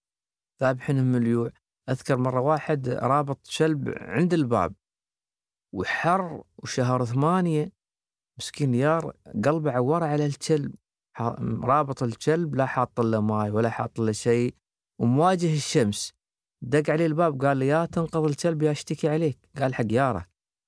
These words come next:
فاتقوا الله حتى في الحيوانات، يعني تعاملوا وياهم بالرحمة، باللطف، لا تؤذونهم. هذيلا يعني،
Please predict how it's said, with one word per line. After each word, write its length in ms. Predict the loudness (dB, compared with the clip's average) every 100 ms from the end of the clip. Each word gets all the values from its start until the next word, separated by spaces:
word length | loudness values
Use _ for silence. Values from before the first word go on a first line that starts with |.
| _ _ _ -16
فاتقوا 400 | -10 -8 -4 -2
الله 140 | -2
حتى 340 | -4 -8 -6
في 60 | -6
الحيوانات، 720 | -4 -2 0 0 0 -2 -2
يعني 300 | -2 -2 -4 -4
تعاملوا 360 | 0 2 2
وياهم 180 | 2 0
بالرحمة، 520 | 0 -2 -2 0 2
باللطف، 600 | 2 -2 0 0 -2 -6
لا 120 | -6 -4
تؤذونهم. 680 | -4 -4 -2 0 0 -2 -6 _ _ _ _ _ _ _ _ -6
هذيلا 520 | -2 0 2 0 -2 -10 _ _ _ -4
يعني، 480 | 0 2 2 2 0